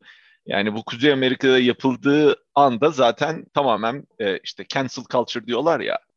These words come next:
yani tamamen cancel ediyorlar. Yani bunun işte böyle bir "Aman yok çok hırslıydı, şöyleydi, böyleydi" falan filan gibi hiçbir açıklaması kabul edilebilir değil. Yani bunu yaş-, bu ortaya çıktığı anda, yani hatta geçen,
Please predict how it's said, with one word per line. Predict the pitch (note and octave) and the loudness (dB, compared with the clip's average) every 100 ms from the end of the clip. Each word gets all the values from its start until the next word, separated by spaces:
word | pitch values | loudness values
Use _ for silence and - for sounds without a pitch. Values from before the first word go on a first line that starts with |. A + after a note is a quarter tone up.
| _ | _
yani | F2 F2 | -10 -4
tamamen | - E3 B2+ D#3+ D3+ | 0 2 2 2 -2
cancel | B2 G#2 F2 | -4 -6 -12
ediyorlar. | C2 - - - - - - | -14 -14 -18 -18 -20 -16 -6
Yani | A2 G2+ G2+ - | -4 -2 -4 -6
bunun | G2+ B2+ C3 B2+ A2+ _ | -8 -4 -2 -4 -8 _
işte | - - B2 G#2+ | -10 -6 -4 -2
böyle | A2+ A2 A2 | 0 0 0
bir | A#2 - - - _ | 0 0 -6 -14 _
"Aman | B2 B2 A#2+ G#2+ | -2 0 0 0
yok | B2 - | -2 -4
çok | A#2+ - | -8 -8
hırslıydı, | A2 - B2+ D#3 D#3 G#2+ - _ _ - | -10 -8 -6 -2 0 0 -2 _ _ -10
şöyleydi, | - A2+ F#2+ A#2+ D3 A2+ | -2 -2 0 -2 -2 -2
böyleydi" | A2+ G#2+ C3+ B2+ A2 | -2 0 0 0 -2
falan | G#2+ A2 G#2+ | 0 -2 -2
filan | A#2 A#2+ A#2 | -4 -4 -4
gibi | G#2 A2+ G2 - - - - | -6 -8 -8 -14 -16 -10 -6
hiçbir | C#3 A#2+ G#2 | -6 -2 -2
açıklaması | G2 - G2+ G2 - - | -2 -6 -8 -8 -10 -4
kabul | A2+ G#2+ | -2 0
edilebilir | G#2+ G#2+ F2+ F2+ E2+ | 0 0 -2 -6 -2
değil. | A2 D#3+ - - | -2 -2 -6 -10
Yani | G#2 G2+ F#2 | -6 -6 -8
bunu | G2+ B2 B2+ | -8 -4 -2
yaş-, | A#2+ A#2 - | -2 -4 -10
bu | G#2+ B2 B2+ | _ -2 2
ortaya | A#2 - A#2 | 2 0 -4
çıktığı | - - - C3 | -4 -10 -4 0
anda, | D3+ C#3+ D3+ - _ _ - | 0 0 -4 -4 _ _ -6
yani | G2+ G2+ | -4 -4
hatta | - G#2 - A#2+ | -6 -4 -2 -2
geçen, | G#2 - C3 | -2 -2 -2